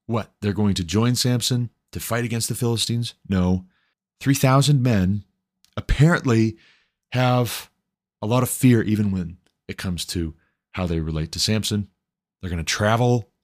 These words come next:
in numbers, safety in numbers, in confronting him. And their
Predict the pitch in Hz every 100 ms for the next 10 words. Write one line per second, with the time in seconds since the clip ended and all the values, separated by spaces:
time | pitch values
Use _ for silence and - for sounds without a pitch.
0 | _ - 101 110 131 127 131 131 - -
1 | 151 156 139 123 127 135 139 139 - _
2 | _ _ _ _ _ 120 123 120 117 -
3 | 131 135 117 113 113 110 - _ _ _
4 | _ _ _ _ - 117 113 120 123